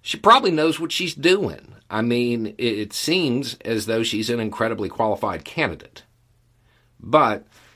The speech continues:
you know, she is a black woman. So, there's a whole bunch of people who don't want to see that happen. Um,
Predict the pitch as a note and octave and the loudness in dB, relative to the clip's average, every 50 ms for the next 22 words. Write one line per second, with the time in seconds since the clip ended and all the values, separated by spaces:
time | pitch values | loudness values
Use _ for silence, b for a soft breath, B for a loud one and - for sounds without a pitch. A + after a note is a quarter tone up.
0 | b b b b b b b _ _ _ _ _ _ _ - F#2+ E2 D#2+ - - | b b b b b b b _ _ _ _ _ _ _ -8 -8 -6 -6 -6 -4
1 | F#2 E2+ D2+ D#2+ D2 D#2 D#2 C#2 - - E2+ D#2+ C#2+ B1 - - - _ _ _ | -6 -6 -6 -6 -8 -8 -8 -10 -10 -12 -12 -12 -12 -14 -18 -20 -20 _ _ _
2 | _ _ _ _ _ _ _ - - - D2 C2+ C2 C#2 C#2+ - _ _ _ _ | _ _ _ _ _ _ _ -14 -10 -8 -8 -8 -8 -12 -14 -18 _ _ _ _
3 | _ _ _ _ B B B B B B B B F2 E2+ E2 - G2+ G2+ F#2+ G2+ | _ _ _ _ B B B B B B B B -4 -4 0 0 0 0 0 -2
4 | G2 - - - G#2+ F2+ - D#2+ D2 D2 - _ _ _ _ - - F#2+ F2 E2+ | -4 -6 -4 -4 -4 -4 -4 -8 -12 -12 -14 _ _ _ _ -14 -8 -6 -4 -4
5 | E2 D#2+ D#2+ C#2+ E2 F#2 F#2 E2+ C#2 F2 F2 - F2 D#2+ - - F2 D#2+ D#2 D#2 | -4 -4 -6 -6 -4 -6 -6 -6 -8 -12 -10 -8 -8 -8 -6 -6 -6 -6 -8 -8
6 | D2+ - - E2 D2 - - D2+ - - _ - _ _ _ _ _ _ _ _ | -10 -12 -14 -16 -16 -16 -18 -20 -20 -20 _ -20 _ _ _ _ _ _ _ _
7 | _ _ _ _ _ _ _ _ _ _ _ _ _ _ b b b b b b | _ _ _ _ _ _ _ _ _ _ _ _ _ _ b b b b b b
8 | b b b b b b b b b b b b b b b b b b b b | b b b b b b b b b b b b b b b b b b b b
9 | b b b b b b _ _ - - F#2 F#2 F2 E2 D#2 C#2 B1+ B1 B | b b b b b b _ _ -8 -4 -2 0 0 0 -2 -6 -8 -12 B